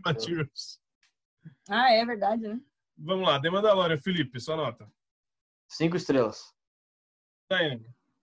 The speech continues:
Speaker 2: Quatro e meio.
Speaker 1: Eu dou quatro e meio também, pelos motivos que a gente já comentou aqui. Se tivesse, se fosse cinco estrelas, estaria lá no meu top cinco, não é mesmo?
Speaker 2: Sim, sim.
Speaker 1: E vamos voltar ali ao His Dark Materials.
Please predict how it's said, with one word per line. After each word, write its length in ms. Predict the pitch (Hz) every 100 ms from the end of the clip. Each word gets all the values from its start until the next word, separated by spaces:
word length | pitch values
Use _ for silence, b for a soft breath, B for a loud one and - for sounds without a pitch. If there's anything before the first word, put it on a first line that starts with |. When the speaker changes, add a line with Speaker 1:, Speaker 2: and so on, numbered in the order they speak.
| _ _ _ -
Speaker 2:
Quatro 240 | 220 233
e 20 |
meio. 240 | 233 185 - _ _ _ _ _ _ _
Speaker 1:
Eu 140 | - 131
dou 120 | 151
quatro 300 | 151 147 156
e 20 |
meio 240 | 143 127 127
também, 500 | 175 175 170 196 - _ _ _ _ _ _ -
pelos 260 | 262 247
motivos 400 | 208 208 208 185
que 80 | -
a 60 | 160
gente 240 | 156 -
já 120 | 151
comentou 380 | 139 147 143 139
aqui. 280 | 123 117 107 - _ _ _ _ _ _
Se 180 | - 156
tivesse, 360 | - 160 147
se 100 | - 147
fosse 200 | 180 -
cinco 160 | 185
estrelas, 300 | 226 196 226
estaria 240 | 226 262 240
lá 120 | 247
no 60 | 247
meu 100 | 262
top 220 | 269 -
cinco, 280 | - 180 190
não 80 |
é 20 | 127
mesmo? 240 | 165 113 _
Speaker 2:
Sim, 340 | - 170 160 147
sim. 100 | - - _ _ _
Speaker 1:
E 300 | 180 208 214
vamos 220 | 190 226 240
voltar 240 | 226 214
ali 160 | 214 220
ao 100 | 185 165 208 240 -
His 200 | 143 170
Dark 220 | 175 170
Materials. 680 | 180 160 139 190 220 196 -